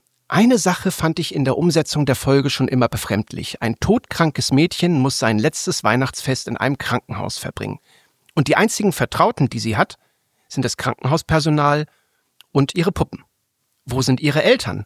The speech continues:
Man sollte doch erwarten, dass die Familie dem armen Mädchen in dieser Situation nicht mehr von der Seite weicht. Mir ist klar, dass weitere Personen einfach schlecht in die Story gepasst hätten.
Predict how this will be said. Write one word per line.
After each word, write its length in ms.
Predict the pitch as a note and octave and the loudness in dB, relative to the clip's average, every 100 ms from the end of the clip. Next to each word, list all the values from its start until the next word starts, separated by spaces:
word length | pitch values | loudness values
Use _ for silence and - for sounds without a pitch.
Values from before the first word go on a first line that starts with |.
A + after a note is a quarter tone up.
| - | -6
Man 140 | A#2+ | -4
sollte 240 | B2 A#2+ - | 0 0 0
doch 160 | B2 | -2
erwarten, 420 | A#2 A2+ A#2+ - | 0 2 0 0
dass 140 | B2+ - | -4 -4
die 80 | A#2+ | -6
Familie 320 | A#2 B2 B2+ | -4 -2 -2
dem 160 | A#2 | -2
armen 240 | G#2 A2 A#2 | 0 0 0
Mädchen 320 | A2+ - C#3 | -2 -2 -2
in 160 | A#2 B2 | -2 -6
dieser 340 | B2+ B2 A#2+ _ _ _ - | -4 -2 -2 _ _ _ -8
Situation 680 | C3+ C#3 B2+ - C3+ C3 | -4 -2 -2 0 2 4
nicht 240 | C#3 - B2+ | 4 2 -4
mehr 140 | B2+ | -4
von 180 | - D3 | -2 -2
der 100 | E3+ | 2
Seite 360 | E3+ G#3+ - - | 2 2 0 -6
weicht. 340 | - - - _ _ _ _ | -10 -14 -20 _ _ _ _
Mir 160 | C#3 C#3+ | 0 2
ist 140 | - | 0
klar, 260 | - C#3 G#3+ | 0 2 4
dass 180 | F3 C3+ | 2 2
weitere 320 | D3 D3 D3+ | 0 0 -2
Personen 420 | C#3+ A#2+ D3+ D#3+ | -2 0 0 0
einfach 300 | - A2+ C#3+ B2+ | -2 -4 -4 -4
schlecht 340 | C#3+ D3+ - | -2 -2 -4
in 80 | B2+ | -10
die 60 | B2 | -8
Story 360 | - B2 B2+ | -4 -2 -2
gepasst 460 | A#2 - D3 - - | -4 -4 -4 -4 -4
hätten. 260 | E3 D#3+ | -2 0